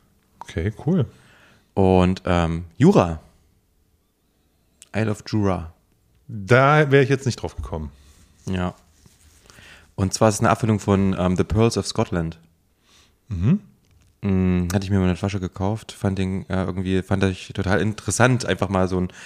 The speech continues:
Speaker 2: alten und auch unabhängig abgefüllten Jura zu bekommen. Bekommt man ja irgendwie sonst nicht so ganz oft Juras, äh, unabhängig abgefüllt.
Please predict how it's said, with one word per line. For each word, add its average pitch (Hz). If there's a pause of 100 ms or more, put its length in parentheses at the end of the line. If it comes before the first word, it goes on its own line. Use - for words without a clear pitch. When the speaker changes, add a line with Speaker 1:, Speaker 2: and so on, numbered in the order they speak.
(220)
Speaker 2:
alten 131
und 95
auch 95
unabhängig 104
abgefüllten 95
Jura 101
zu -
bekommen. 90
Bekommt -
man 87
ja 90
irgendwie 85
sonst -
nicht 104
so 107
ganz 92
oft -
Juras, 98
äh, -
unabhängig 98
abgefüllt. 107